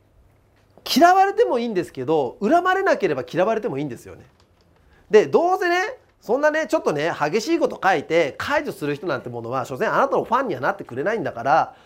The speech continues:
そんなのもうさっさと切っちゃった方がいいんですよ。ろくなことないですから。うん。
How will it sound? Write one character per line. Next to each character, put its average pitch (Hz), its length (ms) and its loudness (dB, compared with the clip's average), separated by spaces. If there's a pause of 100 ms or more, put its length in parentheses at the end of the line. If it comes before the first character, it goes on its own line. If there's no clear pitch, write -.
そ 190 140 -2
ん 247 60 -2
な 311 80 2
の 233 80 0
も 143 60 -6
う - 40 -6
さ - 140 -10
っ - 20 -16
さ 466 100 -4
と 392 60 -2
切 - 120 -12
っ - 20 -20
ち - 60 -14
ゃ - 20 -12
っ - 20 -16
た 440 60 -2
方 - 20 0
が 226 60 2
い - 20 0
い - 20 -2
ん - 40 -4
で 185 60 -2
す 147 60 -8
よ。 123 80 -6
ろ 160 140 0
く 302 60 -6
な 330 80 -4
こ 427 60 -2
と 214 80 -2
な 175 80 2
い 160 60 0
で 113 60 -12
す - 80 -20
か 113 100 -12
ら。 - 120 -18 (1000)
う 147 120 -2
ん。 107 180 -2